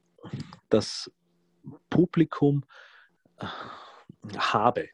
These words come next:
Das klingt jetzt ganz komisch, ich weiß nicht, ob ich es erklären kann, aber das sind, das sind, das ist ein Gefühlszustand. Äh,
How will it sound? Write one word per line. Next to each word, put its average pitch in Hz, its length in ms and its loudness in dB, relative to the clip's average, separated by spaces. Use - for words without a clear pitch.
Das - 160 -4
klingt 147 240 0
jetzt 135 160 2
ganz 127 240 -2
komisch, 127 280 -2
ich 117 40 -8
weiß 127 160 6
nicht, 131 120 4
ob 117 100 2
ich 117 80 2
es - 80 -4
erklären 110 460 -2
kann, 143 200 2
aber 110 140 2
das - 160 0
sind, 135 280 4
das 123 120 4
sind, 123 180 0
das 113 200 -4
ist 135 160 0
ein 117 100 2
Gefühlszustand. 131 1160 4
Äh, 101 300 2